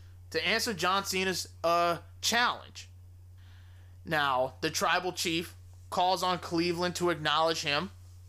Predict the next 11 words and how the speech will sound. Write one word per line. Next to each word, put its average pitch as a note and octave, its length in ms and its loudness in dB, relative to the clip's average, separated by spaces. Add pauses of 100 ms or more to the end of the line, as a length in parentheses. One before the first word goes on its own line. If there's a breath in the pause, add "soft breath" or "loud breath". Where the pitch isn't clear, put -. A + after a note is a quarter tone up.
(380)
and D#3+ 220 0
he E3+ 100 0
got E3+ 220 2
a E3 40 -2
mixed D#3 280 -4
reaction. C3+ 640 -2 (760 loud breath)
He F3+ 120 0
looks G3 260 2
at F#3 140 -2
the F3+ 60 -8
camera G#3 640 -2